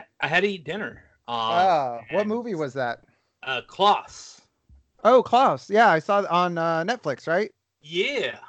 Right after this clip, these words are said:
Speaker 2: Yeah, I've seen, I've seen that pop up. What was, okay, so what was the last full movie you saw then?
Speaker 1: The last full movie I saw was nineteen seventeen.
Speaker 2: Uh, oh, so you saw the, the one-shot movie?
Speaker 1: The one-shot movie, yes.
Speaker 2: Yeah. So how did you like nineteen seventeen?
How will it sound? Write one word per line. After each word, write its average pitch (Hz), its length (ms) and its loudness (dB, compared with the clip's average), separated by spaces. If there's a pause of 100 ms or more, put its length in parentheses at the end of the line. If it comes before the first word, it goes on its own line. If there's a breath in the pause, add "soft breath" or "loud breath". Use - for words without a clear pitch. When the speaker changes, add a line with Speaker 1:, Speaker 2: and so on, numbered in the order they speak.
(160)
Speaker 2:
Yeah, 180 240 4
I've 165 200 0
seen, 196 300 -8
I've 170 180 -2
seen 202 160 -6
that 180 200 -4
pop 170 280 -2
up. 165 240 -2
What 190 180 2
was, 196 220 0
okay, 185 300 0
so 190 200 -2
what 190 160 0
was 196 140 -4
the 190 40 -4
last 185 260 2
full 214 160 2
movie 127 260 -2
you 120 80 -8
saw 120 160 -10
then? 110 200 -12 (440)
Speaker 1:
The 139 320 2
last 180 300 4
full 190 180 -2
movie 170 280 -8
I 151 60 -4
saw 143 300 -6
was 120 240 -8
nineteen 120 500 -10
seventeen. 104 540 -14 (440)
Speaker 2:
Uh, 131 520 -6
oh, 180 160 4
so - 180 -4
you 165 80 0
saw 156 260 4
the, 143 220 2
the 151 180 2
one-shot 170 560 2
movie? 117 380 -10 (480)
Speaker 1:
The 131 80 -6
one-shot 139 400 -2
movie, - 300 -20 (100)
yes. - 100 -20 (140)
Speaker 2:
Yeah. 110 240 -10 (580)
So 180 200 4
how 180 120 6
did 175 140 -2
you 180 80 -4
like 170 160 -2
nineteen 170 280 -8
seventeen? 147 480 -8